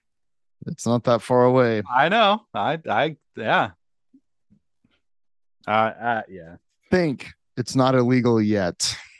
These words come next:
Speaker 2: I mean, yeah, that, that is the issue, though, too, is that, like, you know, I'm a fucking college professor, for crying out loud, and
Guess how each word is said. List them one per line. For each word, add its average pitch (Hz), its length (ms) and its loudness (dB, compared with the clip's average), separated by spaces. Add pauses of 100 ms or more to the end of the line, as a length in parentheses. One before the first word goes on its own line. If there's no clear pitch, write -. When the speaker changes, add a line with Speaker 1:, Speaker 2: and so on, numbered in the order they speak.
(920)
Speaker 2:
I 170 60 0
mean, 175 300 2 (1700)
yeah, 151 280 4
that, 139 260 2
that 135 180 2
is 127 200 -2
the 113 180 -4
issue, 110 280 -6
though, 92 160 -6
too, 101 340 -6
is 85 160 -10
that, 92 180 -10 (100)
like, 98 360 -10 (600)
you 107 100 -10
know, 98 140 -4
I'm 120 140 0
a 113 40 -4
fucking 101 380 -4
college 98 340 -4
professor, 98 460 -12
for - 120 -20
crying 87 300 -12
out 82 140 -12
loud, 87 400 -8
and 92 300 -12